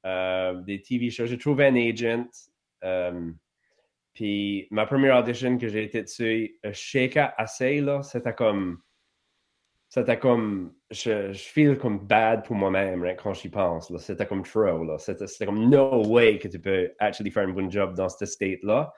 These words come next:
C'était really, rien, rien comme, c'était comme une grosse bombe. Et then je réalisais que comme ma réputation était à manière sur la ligne parce qu'à chaque fois que j'allais voir le monde ici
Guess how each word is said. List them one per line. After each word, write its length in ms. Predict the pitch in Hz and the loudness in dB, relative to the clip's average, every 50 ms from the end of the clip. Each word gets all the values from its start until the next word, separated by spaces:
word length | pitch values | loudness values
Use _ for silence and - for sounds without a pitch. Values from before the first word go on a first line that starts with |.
| _ _ _ _ _ _ | _ _ _ _ _ _
C'était 180 | - - - 110 | -10 -4 -2 0
really, 320 | 101 101 107 107 107 107 | 2 2 2 2 2 2
rien, 240 | 101 101 101 101 92 - - - | 2 2 0 -2 -2 -4 -6 -4
rien 240 | 101 101 101 98 95 | 0 2 2 2 0
comme, 420 | - - 104 98 90 87 82 78 - _ _ _ _ _ _ | -2 -2 -2 -2 -2 -2 -4 -8 -12 _ _ _ _ _ _
c'était 240 | - - - - 101 | -20 -6 -2 -2 0
comme 180 | - 113 104 101 | 0 2 0 0
une 80 | 98 | 0
grosse 240 | 95 113 117 110 98 | 0 -2 -4 -4 -4
bombe. 520 | 87 90 101 101 98 107 123 151 170 160 147 - _ _ _ _ _ _ _ _ _ _ _ _ _ _ _ - | -2 0 0 2 2 2 0 0 -2 -6 -10 -14 _ _ _ _ _ _ _ _ _ _ _ _ _ _ _ 0
Et 100 | 120 117 | 0 2
then 180 | 120 123 120 | 4 4 4
je 120 | 123 120 117 | 4 4 4
réalisais 540 | 120 123 123 123 123 135 135 131 156 165 165 | 6 6 6 6 4 4 2 4 4 4 4
que 100 | - 123 | 2 -2
comme 440 | - 120 110 104 104 104 98 95 - _ _ _ _ _ _ _ _ _ _ _ _ _ _ _ _ _ - | 2 2 4 4 2 0 -4 -6 -10 _ _ _ _ _ _ _ _ _ _ _ _ _ _ _ _ _ -6
ma 300 | 117 117 117 117 113 113 | -4 -2 0 2 2 4
réputation 800 | 113 123 123 123 131 123 123 123 117 113 120 120 - 147 143 135 | 6 4 4 4 0 -2 0 0 0 0 0 0 0 0 2 2
était 160 | 113 - 113 | 0 0 0
à 40 | 104 | 0
manière 280 | 104 104 110 113 117 | 2 2 0 0 -2
sur 140 | 117 - 127 | -2 -2 0
la 160 | 110 104 104 | 2 2 2
ligne 300 | 101 110 127 170 202 180 | 2 2 0 0 0 -2
parce 180 | - 117 104 - | -2 -2 -4 -4
qu'à 100 | - - | -4 -6
chaque 220 | - - 123 113 - | -4 -2 -4 -4 -4
fois 140 | - 135 127 | -4 -4 -2
que 40 | |
j'allais 260 | 123 120 117 120 117 107 | 0 0 0 0 0 -2
voir 320 | 101 101 113 117 123 123 | -2 0 4 4 6 6
le 120 | 120 113 | 4 4
monde 260 | 107 107 110 120 131 127 | 2 4 4 4 4 2
ici 200 | 123 120 - - | 0 0 0 0